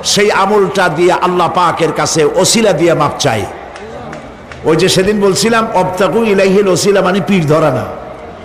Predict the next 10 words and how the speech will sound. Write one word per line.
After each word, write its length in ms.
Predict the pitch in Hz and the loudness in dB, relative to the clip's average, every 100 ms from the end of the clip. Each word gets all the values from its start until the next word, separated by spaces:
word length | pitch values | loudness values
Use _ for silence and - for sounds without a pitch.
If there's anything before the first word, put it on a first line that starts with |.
| - | -6
অবতাকু 460 | 170 175 143 202 165 | -2 0 0 0 2
ইলাইহিল 460 | 262 233 247 190 233 | 2 4 4 4 4
ওসিলা 400 | 202 - 233 262 | 2 2 2 2
আয় 220 | - 254 | 4 4
আমলে 400 | 233 233 311 370 | 4 2 4 2
সালেহ, 420 | 339 311 339 339 254 - - - - - | 2 2 4 4 0 -4 -12 -14 -16 -6
নেক 220 | 202 277 277 | 0 0 2
কাজের 280 | 240 233 220 | 0 2 2
ওসিলা 300 | 196 233 190 | 2 2 2
দাও। 220 | 151 120 | 2 -2